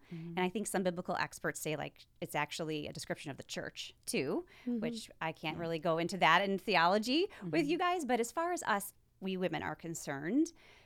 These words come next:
Speaker 2: she is got so many amazing qualities, right? She's clothed with dignity and strength.
Speaker 1: Mm-hmm.
Speaker 2: And she, l-, you know, laughs at things, you know, like, the hard things.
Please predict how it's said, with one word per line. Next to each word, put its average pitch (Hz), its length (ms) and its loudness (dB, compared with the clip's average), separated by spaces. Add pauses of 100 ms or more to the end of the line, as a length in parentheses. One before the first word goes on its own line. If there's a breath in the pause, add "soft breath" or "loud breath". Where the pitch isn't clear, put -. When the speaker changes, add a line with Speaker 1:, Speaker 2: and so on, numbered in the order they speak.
(100)
Speaker 2:
she - 440 0
is 202 640 4 (360)
got 170 260 0
so - 280 0
many 214 180 0
amazing 175 500 0
qualities, - 600 -6
right? 175 180 0
She's 170 240 -8
clothed 233 720 -2
with 180 240 -6
dignity 180 480 0
and 160 140 -4
strength. - 760 -12
Speaker 1:
Mm-hmm. 165 300 -12 (160)
Speaker 2:
And 165 360 0
she, 175 640 0
l-, 175 200 -8
you 190 100 0
know, 160 180 2
laughs 190 560 2
at 143 200 0
things, 139 500 -4
you 180 100 -4
know, 160 160 -2
like, 156 160 -2
the 190 80 -4
hard 196 300 4
things. 160 480 -2